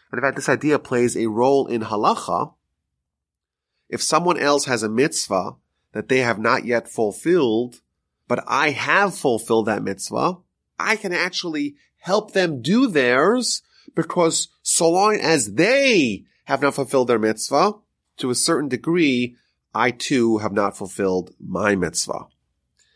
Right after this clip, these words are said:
Now, why are there the dots over the letters? So as a general rule, every time in the Torah there's dots over the letters, it's curbing the full effect of those words.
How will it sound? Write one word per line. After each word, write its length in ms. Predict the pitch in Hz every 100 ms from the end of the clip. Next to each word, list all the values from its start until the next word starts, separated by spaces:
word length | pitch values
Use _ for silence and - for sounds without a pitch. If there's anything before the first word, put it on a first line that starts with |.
| _ _ _ -
Now, 100 | 117
why 240 | 120 160
are 60 | 147
there 180 | 139 110
the 100 | 101
dots 640 | - 110 117 117 - - -
over 240 | 120 110
the 120 | 95
letters? 760 | 90 90 92 113 214 214 - - _ _ _ _
So 160 | - 127
as 80 | 117
a 60 |
general 380 | 110 170 175 135
rule, 340 | 117 156 147 123
every 140 | 147
time 100 | 156
in 80 | 120
the 60 |
Torah 160 | 135 123
there's 180 | 104 92
dots 360 | 117 120 135 -
over 200 | 113 123
the 100 | 143
letters, 720 | 202 226 170 143 143 143 - -
it's 420 | 131 127 127 - _ -
curbing 580 | - 190 190 147 127
the 120 | 120 117
full 320 | - 135 123
effect 420 | 107 113 107 - -
of 260 | 104 92
those 340 | 98 101 95 90
words. 600 | 90 92 87 - -